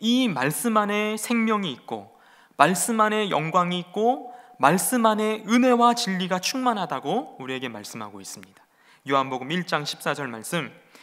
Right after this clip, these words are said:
"말씀이 육신이 되어 우리 가운데 거하심에 우리가 그의 영광을 보니 아버지의 독생자의 영광이요 은혜와 진리가 충만하더라."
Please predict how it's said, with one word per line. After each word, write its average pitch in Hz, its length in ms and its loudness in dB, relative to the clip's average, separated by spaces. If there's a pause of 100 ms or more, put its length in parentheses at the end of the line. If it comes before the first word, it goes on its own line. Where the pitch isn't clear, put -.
(320)
"말씀이 196 640 2
육신이 214 440 2
되어 196 240 2
우리 185 320 2
가운데 156 400 0
거하심에 117 760 -6 (260)
우리가 143 460 0
그의 127 360 -4
영광을 127 520 -4
보니 160 500 -6 (240)
아버지의 135 640 -2
독생자의 180 760 -2
영광이요 120 680 -6 (360)
은혜와 190 520 2
진리가 135 680 -4 (260)
충만하더라." 226 960 -2